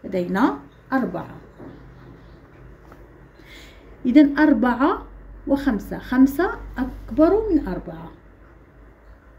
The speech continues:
وأربعة هنا أصغر من خمسة. هنا لدينا واحد، اثنان، ثلاثة،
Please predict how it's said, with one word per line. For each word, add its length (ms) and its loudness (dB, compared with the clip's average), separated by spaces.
وأربعة 600 -4
هنا 500 -4
أصغر 460 -8
من 220 2
خمسة. 380 0
هنا 280 8
لدينا 540 -2
واحد، 600 -2
اثنان، 240 -6
ثلاثة، 560 -2